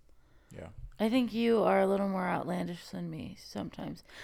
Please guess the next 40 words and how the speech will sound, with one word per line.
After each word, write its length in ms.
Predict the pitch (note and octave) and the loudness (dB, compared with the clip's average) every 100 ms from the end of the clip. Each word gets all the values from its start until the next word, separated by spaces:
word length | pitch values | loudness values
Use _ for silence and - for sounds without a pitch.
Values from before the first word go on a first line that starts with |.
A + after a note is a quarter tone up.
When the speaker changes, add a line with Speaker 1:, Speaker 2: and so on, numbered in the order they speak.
| - | -4
Speaker 2:
especially 640 | - G#3+ - D4 A#3+ D#4 D4 | 2 6 10 8 8 6 6
in 100 | C4+ | 6
your 140 | A3+ | 4
public-facing 840 | F#3+ G3+ F3+ F3+ - F3 E3+ F#3 F3 | 4 4 6 2 2 0 0 -4 -6
persona. 680 | F3 - B2+ F#2 - E3+ F#3+ - - - - | -8 -6 -6 -6 -10 -12 -10 -10 -12 -18 -4
Speaker 1:
Yeah, 260 | G#2 A1+ - - - | -2 -2 -4 -6 2
I 240 | C3 B2+ | 4 4
play 320 | A#2 B2 G#2 | 2 4 6
a 20 | F#2 | 6
bit 160 | F#2 | 2
of 100 | F2 | -2
a 40 | F#2+ | -2
caricature 420 | G2 F2 - F#2 | -2 -2 -2 -4
on 80 | E2 | -4
purpose. 400 | D#2 D#2 - - | -8 -8 -12 -2
Speaker 2:
Right, 220 | D3+ G2+ F#2+ | 0 2 0
yeah. 120 | - | 0
Speaker 1:
A-, 220 | D3+ D#3 | 0 4
and 100 | D#3+ | 2
in 60 | C3+ | 2
the 80 | |
pulpit, 320 | - C3+ - - | 2 0 0 -8
too. 220 | B2+ A#2+ - | -10 -10 -10
Speaker 2:
Yeah. 240 | A3+ E4 C4+ - - - - | -6 -6 -8 -14 -20 -20 -4
Speaker 1:
Which 200 | A2 - | -2 2
is 180 | A2+ G#2 - | 0 0 2
a 80 | |
way 180 | G#2+ G#2 | 4 6
I 180 | G2 G2+ | 6 2
think 200 | G#2 G2 | 0 2
a 40 | |
lot 160 | F#2+ F#2+ | 4 4
of 60 | F#2 | 2
people 460 | F#2+ E2+ D#2 - - | -4 -2 -2 -4 -2
build 220 | G2 F2 | 0 0
a 40 | F#2 | -2
perception 440 | - E2 - B1+ | -2 -2 -2 -8
of 40 | D#2 | -10
me. 180 | C2 - - | -12 -12 -6
Speaker 2:
Right. 260 | F#3+ - | -4 -4